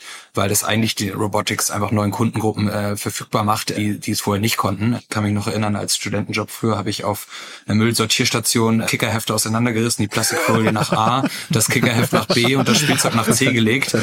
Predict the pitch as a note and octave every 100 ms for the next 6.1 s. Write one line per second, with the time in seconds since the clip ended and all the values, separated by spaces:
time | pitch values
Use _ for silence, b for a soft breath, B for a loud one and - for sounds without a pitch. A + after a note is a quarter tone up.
0 | G#3 D3 A2+ - A#2 G2+ A#2+ A#2 A#2 A2+
1 | A#2+ A2 A2 A2 A2 A2 A2 - A2+ A2
2 | G#2+ G#2+ G#2 G#2 G#2+ C3 C3+ A#2+ A#2+ A#2+
3 | B2 A2+ A2 G#2+ G#2+ G#2+ G#2+ A2 A2 B2
4 | B2 B B B G#2+ A2 A2 A2 A2 A2
5 | A2 G#2 G#2+ - A#2 A2 G#2+ A2 A2 G#2